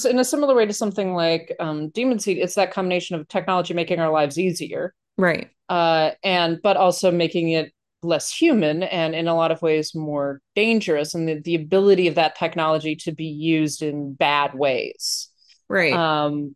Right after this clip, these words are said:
Speaker 2: And they
Speaker 1: and,
Speaker 2: hook
Speaker 1: and human beings willingly participating in that. That's the other thing. Like, you know, it's not like anyone forces Johnny to become a courier. It's not, it's not like anyone forces him to upgrade his memory or to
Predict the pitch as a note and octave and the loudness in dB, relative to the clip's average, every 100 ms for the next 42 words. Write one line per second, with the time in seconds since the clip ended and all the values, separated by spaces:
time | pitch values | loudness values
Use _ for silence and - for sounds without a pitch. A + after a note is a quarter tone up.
0 | _ F#3+ E3 D#3+ F3 A#3 A3+ - E4+ D#4+ | _ 4 4 4 4 2 4 4 6 6
1 | D#4+ C#4+ C4 G#3+ F#3+ C4 D4 D4 C4 A#3+ | 6 4 4 0 4 6 6 6 6 4
2 | A3 G#3 D4 E4 A3+ G3 E3 D#3 D3+ D3+ | 2 2 2 2 2 2 2 0 -2 0
3 | F3 A3+ - G#3+ A#3 G#3 - D#3+ D#3 F3 | 0 0 2 4 6 4 2 -2 4 6
4 | F3 E3 A3 F#3+ F#3+ G3+ B3 C#4+ C4+ B3 | 6 2 0 2 2 2 2 4 4 4
5 | A3 G#3 F3+ - G#3 F#3+ F#3+ E3 F3 E3+ | 4 4 0 2 4 4 0 2 2 2
6 | E3 D#3+ D#3+ D#3+ D3 - F3 E3 C#3 C#3+ | -2 -6 -8 -6 -4 0 2 2 0 -4
7 | - - - F#3 A3 A3+ - G#3 - A3 | -12 -10 -6 0 2 2 0 0 0 0
8 | G#3+ G#3 G3 F#3 - F#3 F3 F#3+ E3 E3+ | 2 2 2 0 0 0 2 0 0 -2
9 | D#3+ - E3+ - E3+ E3 D3+ D#3+ D#3+ E3 | -2 -2 -4 2 2 2 -2 0 0 2
10 | D#3+ D3+ D3 D3+ D#3 D#3 D#3+ D3+ | 2 2 2 2 0 0 0 0